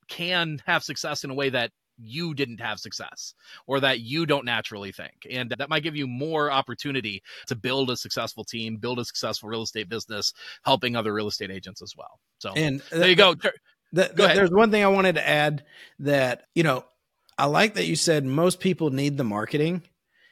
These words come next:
Speaker 2: And, you know,
Speaker 1: Right.
Speaker 2: you've gotta have, like, a little obsession. I know it took me twenty, you know, I've been studying it for twenty years. You
Speaker 1: Right.
Speaker 2: probably the same, right? And,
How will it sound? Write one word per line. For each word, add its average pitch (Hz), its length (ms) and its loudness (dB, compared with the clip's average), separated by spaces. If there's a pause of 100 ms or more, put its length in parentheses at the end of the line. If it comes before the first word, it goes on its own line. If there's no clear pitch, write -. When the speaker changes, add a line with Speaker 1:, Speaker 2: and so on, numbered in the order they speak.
(220)
Speaker 2:
And, 131 480 2
you 139 100 -2
know, 131 60 2
Speaker 1:
Right. 131 100 0
Speaker 2:
you've 139 200 -2
gotta 139 260 4
have, 143 200 2
like, 135 200 0
a 139 140 0
little 127 200 2
obsession. 131 460 -2
I 120 60 -2
know 127 140 0
it 131 100 -4
took 131 160 -4
me 135 140 -4
twenty, 131 420 -4
you 120 120 -8
know, 95 80 -6
I've 127 100 -4
been 131 120 -4
studying 123 440 -2
it 127 140 -6
for 127 80 -8
twenty 131 280 -4
years. 113 440 -2 (200)
You 143 240 2
Speaker 1:
Right. 156 80 -4
Speaker 2:
probably 147 520 4
the 160 80 4
same, 147 440 4
right? 139 340 2 (460)
And, 135 640 0